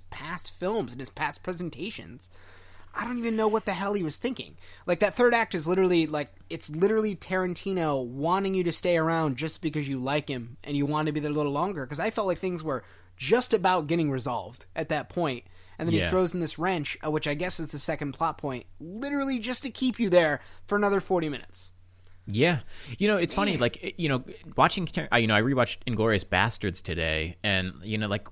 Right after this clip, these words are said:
Speaker 2: watching his films is, you know, he, it's normally like watching him, they're, like, they're very masturbatory, like, you know, he's just kind of in love with himself. But watching this, especially that, that latter half, uh,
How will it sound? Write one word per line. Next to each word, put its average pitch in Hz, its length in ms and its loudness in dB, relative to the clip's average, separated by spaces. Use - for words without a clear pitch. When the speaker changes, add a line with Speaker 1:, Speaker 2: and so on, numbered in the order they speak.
Speaker 2:
watching 139 380 -2
his 185 160 0
films 185 280 0
is, 131 220 -2
you 151 80 2
know, 131 80 2
he, - 220 -4
it's - 180 -4
normally 170 380 2
like 110 200 2
watching 98 380 0
him, 98 360 -2
they're, 117 180 0
like, 107 380 -2
they're 113 120 4
very 117 300 4
masturbatory, 95 920 2
like, 82 260 -2
you 113 100 -4
know, 90 100 -2
he's 95 160 -2
just 101 200 -4
kind 110 220 2
of 98 60 0
in 95 100 0
love 92 120 2
with 104 120 -2
himself. 107 360 0
But - 120 2
watching 107 420 2
this, 120 260 0
especially 120 400 -2
that, 101 300 2
that 90 180 2
latter 92 260 4
half, 92 460 0
uh, 104 260 4